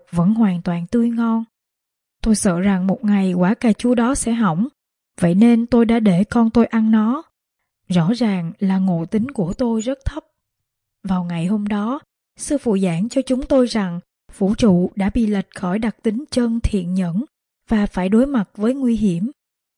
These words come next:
Ngài cũng nói rằng trái đất cũng sẽ phải đối mặt với những hậu quả nghiêm trọng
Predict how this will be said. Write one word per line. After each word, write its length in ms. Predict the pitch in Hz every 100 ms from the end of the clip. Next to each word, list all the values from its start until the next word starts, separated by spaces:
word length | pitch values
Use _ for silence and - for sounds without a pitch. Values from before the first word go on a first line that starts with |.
| _ _ -
Ngài 240 | 214 196
cũng 260 | 185 165 208
nói 180 | 226 277
rằng 380 | 247 196 180 196
trái 180 | 220 233
đất 200 | 262 302 _
cũng 200 | - 180
sẽ 180 | - 208
phải 220 | - 185
đối 220 | 190 226 277
mặt 220 | 247 - -
với 180 | 233 269
những 200 | 214 220
hậu 180 | 208
quả 240 | 180 180 202
nghiêm 260 | 254 247
trọng 320 | 233 220 180